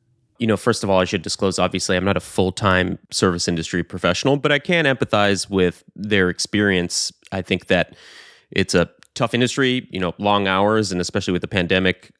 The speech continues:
a lot of instability in the job market, businesses opening and closing, some permanently. So for folks who do that full-time, I can see how stressful it is. Luckily for me, I'm in a position where I get to enter it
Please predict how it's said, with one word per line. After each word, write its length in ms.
a 40
lot 300
of 80
instability 600
in 120
the 240
job 260
market, 500
businesses 440
opening 400
and 100
closing, 500
some 260
permanently. 640
So 260
for 160
folks 220
who 80
do 220
that 200
full-time, 460
I 60
can 200
see 680
how 220
stressful 480
it 80
is. 260
Luckily 440
for 120
me, 160
I'm 120
in 60
a 60
position 400
where 160
I 80
get 180
to 100
enter 300
it 120